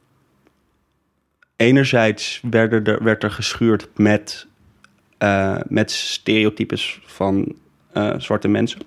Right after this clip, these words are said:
Anderzijds was hij heel expliciet en rustig en doordacht intellectueel en, eh, historisch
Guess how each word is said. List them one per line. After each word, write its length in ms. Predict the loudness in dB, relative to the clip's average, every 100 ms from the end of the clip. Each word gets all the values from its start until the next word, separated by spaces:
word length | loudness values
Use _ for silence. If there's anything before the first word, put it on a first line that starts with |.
| -20 -20 _ _ _ _ _ -10
Anderzijds 640 | 0 2 4 4 2 0 -10 -16 -20 -14
was 220 | -2 0
hij 80 | 2
heel 380 | 2 4 4 2
expliciet 600 | -2 -2 -2 0 -4 -6 -6
en 160 | -2
rustig 560 | 0 -2 -2 -6 -8 -14 _
en 480 | -4 -2 -2 -2 -4 -10
doordacht 640 | -4 -2 0 0 0 -2 -2
intellectueel 880 | -2 0 -2 -4 -4 -2 0 -2 -6 -18 -20 -20 _
en, 520 | -2 0 2 0 -2 -6
eh, 340 | -6 -2 -2 -4 -8
historisch 1000 | -12 -4 -2 0 4 4 4 -2 -4 -12